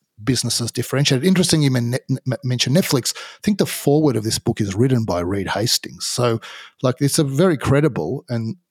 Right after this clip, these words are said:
it'll be interesting to read. But I'm not saying that, um, you're wrong in advocating for paying much higher multiples for much better businesses. I think my two issues are, one is I just don't have the self-confidence to do it. I always want a margin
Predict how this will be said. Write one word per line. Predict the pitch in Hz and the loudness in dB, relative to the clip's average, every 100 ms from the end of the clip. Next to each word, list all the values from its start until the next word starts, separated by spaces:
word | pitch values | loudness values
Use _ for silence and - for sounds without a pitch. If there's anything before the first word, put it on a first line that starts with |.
| _ | _
it'll | 120 | 0
be | 127 | 2
interesting | 151 123 131 | 4 2 2
to | 110 107 | 2 2
read. | 135 117 - - _ _ - | 2 0 -8 -20 _ _ -4
But | 139 - _ _ _ _ | -4 -6 _ _ _ _
I'm | 127 160 | 2 4
not | 220 220 | 4 2
saying | - 147 127 113 | 0 2 2 0
that, | 107 113 _ _ - | -4 -6 _ _ -6
um, | 101 92 92 - - | -4 -6 -10 -10 -4
you're | 117 101 | -2 -2
wrong | 95 143 160 92 92 - _ - | 2 2 2 -4 -10 -14 _ -4
in | 127 | -2
advocating | 117 123 123 - 113 110 | 0 0 0 0 -2 -2
for | 110 | -2
paying | 104 113 | -2 0
much | 117 117 - | 0 0 2
higher | 110 110 | 2 2
multiples | 104 - - - 98 | 4 2 2 0 0
for | - | 2
much | 107 101 - | 0 0 -2
better | 98 | -4
businesses. | 92 95 104 98 82 - | -4 -6 -6 -6 -8 -8
I | 123 | -4
think | - 185 | -2 2
my | 143 135 | 2 4
two | 143 | 2
issues | 135 - 120 | 4 2 2
are, | 110 | 2
one | 120 180 170 | 2 4 2
is | 123 - - - - | -2 -8 -18 -20 -2
I | 143 | 0
just | - - | 2 2
don't | 180 | 4
have | 147 123 | 4 4
the | |
self-confidence | - 135 123 - 117 120 113 - | 2 2 2 0 0 0 -2 0
to | 113 | 0
do | 110 147 | 2 2
it. | |
I | 156 123 | 2 4
always | 147 143 131 | 4 4 4
want | 135 | 2
a | 117 | 0
margin | 110 104 101 107 | -2 -4 -4 -8